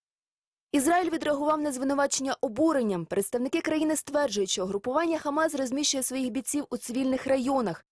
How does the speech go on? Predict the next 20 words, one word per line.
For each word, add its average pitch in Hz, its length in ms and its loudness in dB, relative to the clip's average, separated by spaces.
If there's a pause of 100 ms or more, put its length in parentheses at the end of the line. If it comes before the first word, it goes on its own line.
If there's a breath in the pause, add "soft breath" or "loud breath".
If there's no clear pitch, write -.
(200)
чим 311 260 -2
перетворює 240 580 2
лікарні 214 400 0
та 208 100 -4
релігійні 196 480 0
установи 277 500 2
на 196 100 2
законні 196 480 2
цілі. 190 480 -4 (2000)
Поблизу 302 400 2
північнокорейського 320 880 0
ядерного 262 420 0
полігону 254 480 0
Пунгері 269 580 0
одинадцятого 240 640 0
січня 269 400 -4
стався 196 360 -6
землетрус 202 540 -4
малої 240 360 2
сили. 240 500 -2